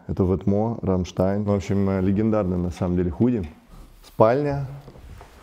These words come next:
спальня вот такая просторная, большая спальня, ванная, чё. Ну, короче, жирная квартира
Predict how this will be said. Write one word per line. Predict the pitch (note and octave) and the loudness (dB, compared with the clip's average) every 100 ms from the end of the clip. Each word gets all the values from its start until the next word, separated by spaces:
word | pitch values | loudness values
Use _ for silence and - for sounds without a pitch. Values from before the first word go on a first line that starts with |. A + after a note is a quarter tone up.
| - - - - - | -20 -20 -20 -20 -18
спальня | - - G2+ A#2 | -14 -2 0 0
вот | G#2 | 0
такая | G2+ G2+ | 0 0
просторная, | F#2 F#2+ - G2+ F#2 F2 E2+ - - _ - | 0 -4 0 2 2 -2 -4 -10 -20 _ -12
большая | F2+ - F#2 | -12 -6 -8
спальня, | - - F#2+ G#2 F#2+ - - - - - | -6 -4 -2 -2 -4 -10 -20 -20 -20 -12
ванная, | F2 G2 A2 A#2 A2 A2 G#2+ | -2 0 2 0 0 -2 -6
чё. | - F#2+ F2 - - - - - - - - - _ _ - - - - - - _ - - - - | -8 -8 -8 -10 -20 -20 -20 -20 -20 -20 -20 -20 _ _ -18 -18 -16 -20 -20 -20 _ -20 -20 -20 -12
Ну, | - | 4
короче, | D3 D3+ - | 6 6 4
жирная | B2 E3 D3+ A#2 | 4 4 4 2
квартира | F#2+ G#2 F#2 C3+ F3+ G#2+ | 4 2 4 2 2 -4